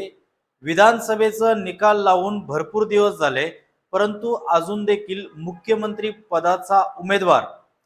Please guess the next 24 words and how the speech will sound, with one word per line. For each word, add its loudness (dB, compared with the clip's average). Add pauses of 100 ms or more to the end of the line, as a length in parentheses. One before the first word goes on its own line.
(380)
हे -4
तर 6
आपल्याला 6
सर्वांनाच 2
माहिती -2
आहे -2
की -6
बीजेपीचा -8
उमेदवार -4
असणार -4
आहे -4
आणि 0
देवेंद्र -8
फडणवीस -10
साहेब 0
असणार -6
आहे, -2 (460)
परंतु -2
अजून 2
पण -4
चेहरा -2
फिक्स -16
झालेला -6
नाही. -4